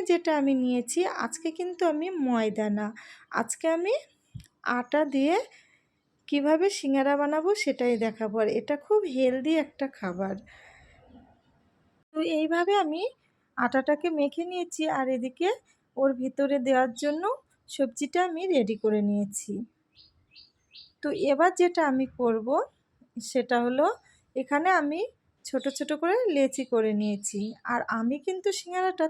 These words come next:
তেল ছাড়াই ভাজবো। তো এবার এটাকে আমি যেরকম রুটি বেলি এইভাবে বেলে নিয়েছি, আর এইভাবে আমি এটাকে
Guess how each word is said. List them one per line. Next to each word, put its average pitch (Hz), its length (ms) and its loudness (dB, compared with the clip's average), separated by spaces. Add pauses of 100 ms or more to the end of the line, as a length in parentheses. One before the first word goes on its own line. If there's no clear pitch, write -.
তেল 254 180 0 (120)
ছাড়াই 311 300 0 (120)
ভাজবো। 196 420 -4 (1300)
তো 277 80 2 (260)
এবার 311 200 4 (160)
এটাকে 294 340 -2 (120)
আমি 277 200 0 (400)
যেরকম 262 340 2 (100)
রুটি 262 320 -2
বেলি 330 200 4 (120)
এইভাবে 277 340 2 (180)
বেলে 233 320 4
নিয়েছি, 202 440 -2 (1300)
আর 320 140 4 (760)
এইভাবে 285 440 2 (160)
আমি 294 220 2 (560)
এটাকে 262 380 2